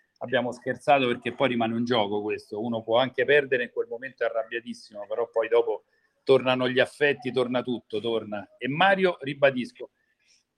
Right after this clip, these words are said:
per distacco è stato uno dei giocatori più forti sul, sul,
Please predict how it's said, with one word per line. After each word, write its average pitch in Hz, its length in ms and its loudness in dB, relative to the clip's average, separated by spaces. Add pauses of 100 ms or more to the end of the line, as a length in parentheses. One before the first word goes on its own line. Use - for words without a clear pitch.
(160)
per 165 220 4
distacco 202 800 0 (200)
è 151 100 -10
stato 165 320 -2
uno 190 180 -4
dei 160 140 -4
giocatori 160 500 -4
più 170 180 -6
forti 175 760 2 (920)
sul, 147 520 4
sul, 147 320 0